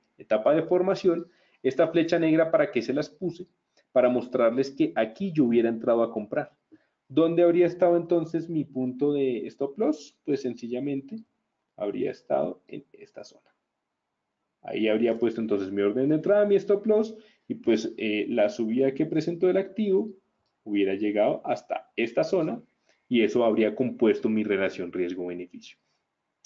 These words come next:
Miremos que, bien, teníamos una etapa lateral,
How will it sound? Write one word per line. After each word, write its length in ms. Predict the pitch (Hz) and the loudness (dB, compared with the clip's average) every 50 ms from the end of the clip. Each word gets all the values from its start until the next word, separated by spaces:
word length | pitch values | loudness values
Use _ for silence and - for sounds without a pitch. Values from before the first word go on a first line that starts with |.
| - _ | -8 _
Miremos 400 | 123 135 139 156 170 185 190 - | 2 4 4 4 4 2 0 2
que, 540 | - 233 220 208 - - - - - _ _ _ _ _ _ _ | 2 2 0 0 0 -4 -10 -18 -20 _ _ _ _ _ _ _
bien, 320 | - 110 - - - _ _ - 107 - - | -8 -6 -6 -6 -10 _ _ -16 -16 -2 0
teníamos 340 | 156 175 196 214 233 254 233 | 4 4 6 6 4 4 4
una 140 | 233 233 | 2 2
etapa 320 | 233 233 240 233 233 - 226 | 2 4 4 4 4 4 4
lateral, 680 | 226 226 226 220 - 180 165 147 117 104 - 107 - | 4 4 2 4 4 4 4 4 2 2 0 -4 -10